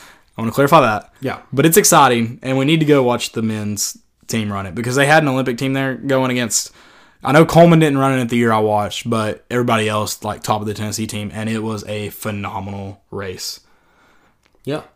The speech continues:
Speaker 1: So.
Speaker 2: Love it.
Speaker 1: Yeah, absolutely. Um,
Speaker 2: Twitter
Speaker 1: Twitter questions, yeah. Oh,
Speaker 2: Yeah.
Speaker 1: wow, that was nice.
Speaker 2: Um, so
Speaker 1: Nice.
Speaker 2: I, I'll read them kinda in order. So Tom Brady is overrated. Oh, I like that. That's nice. Um,
Speaker 1: Did you,
Speaker 2: it's
Speaker 1: hey, he did have a funny tweet. Did you see it?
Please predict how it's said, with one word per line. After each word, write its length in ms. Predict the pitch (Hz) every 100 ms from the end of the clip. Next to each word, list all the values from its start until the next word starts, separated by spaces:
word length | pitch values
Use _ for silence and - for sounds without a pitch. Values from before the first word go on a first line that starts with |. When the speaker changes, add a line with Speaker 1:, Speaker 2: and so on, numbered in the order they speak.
| _ _ _
Speaker 1:
So. 300 | - 62 - _ -
Speaker 2:
Love 220 | 113 104
it. 80 | - _ _
Speaker 1:
Yeah, 180 | 117 104
absolutely. 460 | 120 117 120 120 117 - -
Um, 680 | 156 156 147 135 120 113 - _ _ _ _ -
Speaker 2:
Twitter 160 | 185
Speaker 1:
Twitter 60 | 339
questions, 380 | - - 113 107
yeah. 220 | 135 131
Oh, 60 | 131
Speaker 2:
Yeah. 100 | 113
Speaker 1:
wow, 240 | 117 127
that 60 | 110
was 120 | 120
nice. 300 | 120 113 - -
Speaker 2:
Um, 460 | 143 139 127 120
so 680 | 107 - 143 135 131 127 127 -
Speaker 1:
Nice. 80 | -
Speaker 2:
I, 80 | 127 117
I'll 140 | 139
read 200 | 147 143
them 280 | 127 117 107
kinda 220 | 127 123
in 100 | 113
order. 240 | 113 117 110
So 180 | - 117
Tom 280 | 143 160
Brady 200 | 151 147
is 120 | 143 135
overrated. 560 | 135 123 123 127 131 -
Oh, 100 | 233
I 40 | 214
like 260 | 165 143 117
that. 100 | 101
That's 140 | 110
nice. 260 | - - - - - _ -
Um, 300 | 127 123 127
Speaker 1:
Did 140 | 131
you, 100 | 139
Speaker 2:
it's 140 | 143 -
Speaker 1:
hey, 240 | 127 117
he 160 | 98 127
did 140 | 131
have 100 | 123
a 40 | 117
funny 180 | 110 107
tweet. 300 | 104 98 -
Did 80 | 120
you 80 |
see 160 | 117 131
it? 200 | 127 -